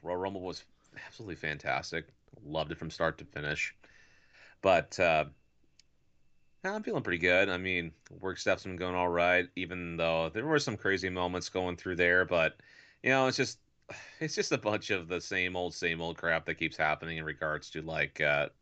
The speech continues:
it being close to a full moon and, like, all the craziness of the junkies and all this other shit that's going around the neighborhood.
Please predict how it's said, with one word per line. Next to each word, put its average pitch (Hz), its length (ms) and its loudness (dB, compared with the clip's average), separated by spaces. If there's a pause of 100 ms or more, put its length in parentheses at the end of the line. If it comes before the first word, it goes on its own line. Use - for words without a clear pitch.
(120)
it 85 140 -2
being 87 180 2
close 87 220 -2
to 87 80 -2
a 82 40 -4
full 90 260 -2
moon 85 340 0
and, 80 60 -4
like, 78 180 0
all 82 120 2
the 78 220 -2 (720)
craziness 87 560 4
of 85 80 -4
the 78 60 -6
junkies 80 560 -2
and 82 80 -4
all 78 60 -2
this 76 100 -4
other 78 120 0
shit 80 360 0
that's 78 100 -4
going 80 160 -4
around 80 200 -4
the 76 60 -6
neighborhood. 82 540 -4